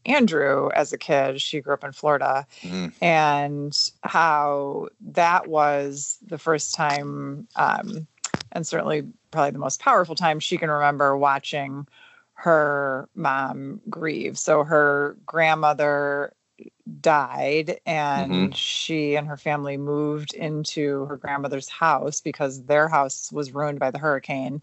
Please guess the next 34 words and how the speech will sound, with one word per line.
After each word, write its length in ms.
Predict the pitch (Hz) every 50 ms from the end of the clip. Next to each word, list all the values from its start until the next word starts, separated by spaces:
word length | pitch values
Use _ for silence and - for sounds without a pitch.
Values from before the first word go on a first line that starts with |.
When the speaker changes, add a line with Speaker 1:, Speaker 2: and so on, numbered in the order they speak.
| - - -
Speaker 2:
Mm-hmm. 380 | 175 170 180 196 196 196 208 185
Speaker 1:
And 480 | 175 165 156 151 151 147 151 147 147
she 300 | - - - 180 170 156 143 - - _
writes 380 | - 156 165 160 165 165 - -
about 580 | 160 156 151 143 143 143 139 139 139 - -
watching 560 | - 147 151 143 143 - - - 151 147 147 151
her 140 | 156 156
mom, 480 | 151 143 139 135 135 139 139 139 143 151 - _ _ _ _ _ _ _ _ _ _ - - - - _ _ - _ -
um, 460 | 180 160 - 170 180 - - 160 160 - - _ _ _ _ _ _ _
you 120 | 214 208
know, 380 | 175 - - - - - - - _ _ _ 233 180
grieve 500 | 147 - 190 233 247 214 170 170 170 156
and, 300 | 175 165 160 160 156 208 - _
and, 580 | - 165 160 156 151 151 151 151 160 - - - _ _ _ _
and 260 | 165 165 156 151 151
cry 420 | - - 226 233 220 185 160 165
through 160 | 165 - 170 160
the 80 | 147
loss 360 | 143 147 147 147 160 156 -
of 120 | 156 147 135
her 160 | 160 156 147
own 400 | 143 143 143 139 135 143 151 - -
mother 420 | - 233 233 208 202 196 190 190
and 200 | - 156 156 156
her 160 | 156 143 139
house 640 | 135 - 226 233 208 196 202 196 190 - - - - -
and 280 | 180 165 156 156 156
trying 160 | - 190 165
to 40 | 160
keep 200 | 151 - 185 147
it 60 | 160
all 100 | 160 151
together. 460 | 147 151 160 165 170 165 175 175 175 -
And, 280 | - 185 175 170 160 170